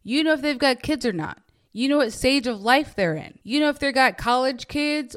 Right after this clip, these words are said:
or if they're worried about potty training. My people are worried about potty training. I just potty trained my kid the other day. They're also worried about building their business. They're also worried about their kids in schools. They're also worried about being the best version of themselves.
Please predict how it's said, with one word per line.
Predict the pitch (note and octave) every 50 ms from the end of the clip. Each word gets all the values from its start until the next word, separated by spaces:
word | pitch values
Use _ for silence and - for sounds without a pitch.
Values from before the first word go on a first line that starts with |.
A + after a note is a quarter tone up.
| -
or | - A3+ A#3+ B3 B3
if | A#3 -
they're | - A3+ A#3 C4+ C4+ B3+ A#3+ A3 - -
worried | F#3+ G3 A3+ B3 C#4+ C#4 C#4+
about | C#4+ C#4 C#4 C#4
potty | C4 C#4 D4+ E4 E4 D4+
training. | A#3 - F#3+ E3 D3+ - - - _
My | - F3 G3 A3+ D4 F4+
people | F4 D#4 E4 D#4+ - F#4+ G4+ G4+ G4+ E4 -
are | - F3+
worried | F#3 B3 D4 D#4 D4+
about | D4+ C#4+ C#4
potty | C4+ C4+ D4 E4 F4 D#4+
training. | - A#3+ G3 D3 - - -
I | -
just | - F#3+ -
potty | - F#3 F#3+ G#3+
trained | G#3 - A#3 A#3+ B3
my | B3 B3+
kid | - D4 C4 -
the | D4+
other | D4+ C#4+ D4
day. | D#4 E4+ E4 - - - _ _ -
They're | G#3+ A#3 C4+
also | D#4+ E4+ - D#4+ C#4+
worried | C#4 C#4+ C4+
about | C#4 C4 B3+ B3 - -
building | A#3+ C4 C#4 B3+ C#4+ C#4+ C#4
their | C#4 C#4 B3+
business. | B3 D#4+ E4+ C#4 - - D#3 - - -
They're | G#3+ B3
also | D4 F4+ F4 F4+ E4
worried | D4 C#4+ C#4+ C#4 C#4+
about | C4+ C4 C4 B3+ C4
their | C#4 C4+
kids | C4+ C4+ - F#4 F#4 C4+ - - - -
in | - A3 A#3 A3
schools. | A#3 - - E4 F#4 D4+ - - - - - - _
They're | - A3 G#3+
also | G3 A#3+ D4+ F4+ F#4+ - F4+ E4
worried | C#4 C4 C4 B3+ C4 C4+ C4+
about | B3+ F#3 G3+ G3+ G#3 A3 A#3 - - - - -
being | A#3+ C4 D#4 E4+ F4+ F4
the | E4 C4
best | G3+ B3 C#4 C#4+ B3 G#3
version | F#3+ A3+ B3+ C4+ C#4 C#4 C4+
of | C4 B3 A#3+
themselves. | A#3 G#3+ F#3 - - A3+ C4+ A3 - - - - - -